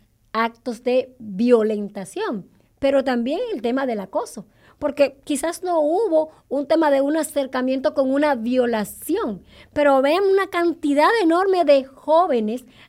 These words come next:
adolescentes, quizás con el, con, con la promesa o el objetivo de decir, "Voy a salir en la televisión, voy a, a, a ser reconocido", con el boom de las redes sociales en su momento, con un programa que tenía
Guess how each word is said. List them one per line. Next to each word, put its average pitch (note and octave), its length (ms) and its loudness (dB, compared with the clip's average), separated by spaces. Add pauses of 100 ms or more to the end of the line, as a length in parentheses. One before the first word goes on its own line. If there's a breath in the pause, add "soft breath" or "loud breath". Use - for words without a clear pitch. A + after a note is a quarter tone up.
(120)
adolescentes, C4 880 2
quizás D#4+ 460 -6
con D4+ 200 -2
el, C4+ 140 -2
con, B3+ 240 -2
con A3+ 280 -4
la A3 220 -4
promesa C#4+ 600 0 (300 loud breath)
o C#4 100 2
el C4+ 140 4
objetivo C4 680 0
de A3 80 0
decir, G#3+ 380 -4 (180 soft breath)
"Voy G#3 160 -2
a G#3 60 0
salir G3+ 200 -6
en F#3+ 60 -4
la F#3 80 -6
televisión, F#4 640 -2 (440 soft breath)
voy A#3 460 0
a, G#3 440 -2 (320 soft breath)
a, G#3+ 380 -2
a G#3 60 0
ser A3 220 0
reconocido", D#4+ 920 0 (240 soft breath)
con A3+ 200 -4
el A3 100 0
boom A#3+ 520 0
de A3 80 -2
las G3 360 -6
redes G#3+ 380 -6
sociales G#3+ 340 -6
en G#3+ 60 -4
su G#3+ 140 -8
momento, A#3+ 420 -4
con G#3 180 -4
un A#3 140 -4
programa A#3 480 -6
que G#3+ 120 -8
tenía G#3+ 520 -2